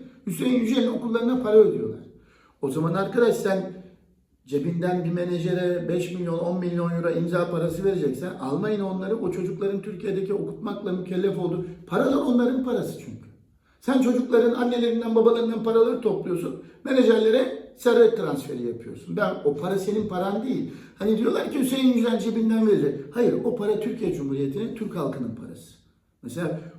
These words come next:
burada herkesin bir şapkayı önüne koyması lazım. Bunları kabul etmemesi lazım.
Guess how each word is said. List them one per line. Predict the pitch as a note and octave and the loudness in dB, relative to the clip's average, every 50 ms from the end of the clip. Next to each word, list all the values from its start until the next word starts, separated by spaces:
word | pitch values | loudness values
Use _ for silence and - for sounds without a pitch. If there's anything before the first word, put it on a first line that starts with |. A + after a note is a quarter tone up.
| - - | -16 -10
burada | B2+ C#3 A3+ A3+ - A#3+ A#3 B3 A#3+ - - - - - - - _ _ _ | -6 -4 0 4 4 6 6 4 2 0 -8 -10 -12 -14 -18 -20 _ _ _
herkesin | - G#3+ A3+ F#3+ F#3 G3+ F#3+ A3 A3 G#3 F#3+ | -4 -4 -4 -2 -2 -4 -2 0 0 0 0
bir | A#3 A#3+ - - - - - - - - | -2 -2 -4 -6 -10 -14 -18 -20 -20 -16
şapkayı | - - F3+ F3+ F3+ - A3 A3 G#3+ | -8 -6 -6 -4 -2 -2 0 0 0
önüne | G3+ G#3 A3 A#3 A3+ | 0 0 -2 -2 0
koyması | A3+ G#3 F#3 E3+ D3 C3 B2+ D3 C#3 | 0 0 0 0 -2 -2 -2 -4 -4
lazım. | B2+ A#2+ A2 A2+ A#2 A2+ A2+ | -6 -6 -4 -6 -6 -6 -6
Bunları | B2 C3 D#3+ G3 - - | -4 -4 -4 -4 -4 -6
kabul | F3+ F3+ F3 F#3+ | -6 -4 0 2
etmemesi | A#3+ C4 B3+ - C4 A#3 G3+ E3+ D#3 D#3+ C#3+ | 2 2 2 2 2 0 0 0 -2 -2 -4
lazım. | C3+ - - - | -4 -4 -6 -6